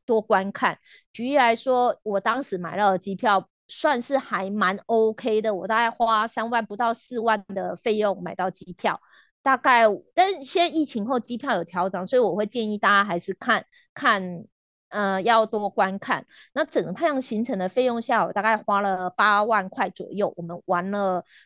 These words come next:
呃，十二天，如果是，呃，应该是说环岛七天，然后再加上前后搭飞机三天，就是十天。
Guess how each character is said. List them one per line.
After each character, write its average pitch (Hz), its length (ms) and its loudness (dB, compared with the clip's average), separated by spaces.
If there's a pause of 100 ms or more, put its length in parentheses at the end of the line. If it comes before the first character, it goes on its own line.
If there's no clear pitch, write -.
(100)
呃， 185 220 -4
十 - 180 -2
二 269 220 8
天， 226 200 0
如 226 120 -4
果 190 120 0
是， - 140 -12
呃， 220 280 4
应 294 120 -6
该 311 140 2
是 330 80 -2
说 285 160 0
环 208 300 0
岛 214 280 0
七 208 260 -12
天， 196 260 0
然 185 100 -4
后 214 80 0
再 220 160 0
加 202 320 -2
上 202 360 -2
前 190 280 -2
后 214 100 0
搭 202 160 2
飞 190 160 -4
机 185 160 -10
三 175 300 -4
天， 180 180 -6
就 180 60 -6
是 185 80 -4
十 - 280 -14
天。 170 320 -6